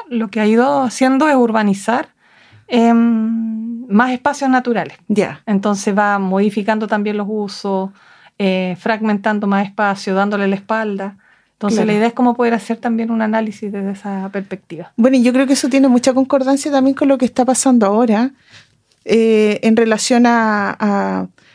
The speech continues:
Speaker 2: a, a, a lo que está pasando con las subdivisiones prediales, porque, claro, tenemos esta división predial mínima en las zonas rurales, que es cierto, son los cinco mil metros, pero lo que hemos visto en el último tiempo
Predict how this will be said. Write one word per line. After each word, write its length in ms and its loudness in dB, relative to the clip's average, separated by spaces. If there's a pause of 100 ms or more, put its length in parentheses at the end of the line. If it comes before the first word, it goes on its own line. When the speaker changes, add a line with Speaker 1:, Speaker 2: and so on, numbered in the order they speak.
(140)
Speaker 2:
a, 100 0 (120)
a, 260 0
a 160 0
lo 100 4
que 80 -2
está 160 0
pasando 300 2
con 100 4
las 120 -6
subdivisiones 600 0
prediales, 600 0
porque, 560 0 (560)
claro, 280 2
tenemos 300 4
esta 160 2
división 340 4
predial 420 2
mínima 340 4
en 40 0
las 120 0
zonas 260 4
rurales, 440 4
que 120 -6
es 40 -6
cierto, 420 2
son 180 2
los 140 4
cinco 200 2
mil 140 6
metros, 320 2
pero 160 0
lo 100 2
que 100 -4
hemos 180 4
visto 240 0
en 100 2
el 120 2
último 360 2
tiempo 520 0